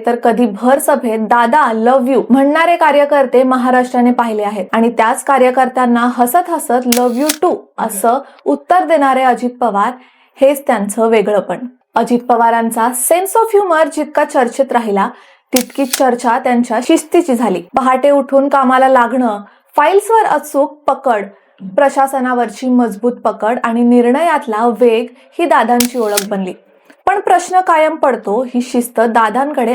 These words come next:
आली कुठून? एवढ्या मोठ्या जबाबदाऱ्या हे ति-, इतक्या काटेकोरपणे कशा पेलतात? राजकारणातला दादा माणूस अशी ओळख असलेल्या अजित पवार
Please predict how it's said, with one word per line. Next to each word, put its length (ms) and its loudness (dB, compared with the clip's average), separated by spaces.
आली 220 -2
कुठून? 340 -8
एवढ्या 380 2
मोठ्या 300 0
जबाबदाऱ्या 760 2
हे 260 0
ति-, 220 -6
इतक्या 440 0
काटेकोरपणे 760 0
कशा 360 0
पेलतात? 420 -4
राजकारणातला 880 0
दादा 360 2
माणूस 440 0
अशी 240 0
ओळख 340 4
असलेल्या 400 2
अजित 340 0
पवार 480 2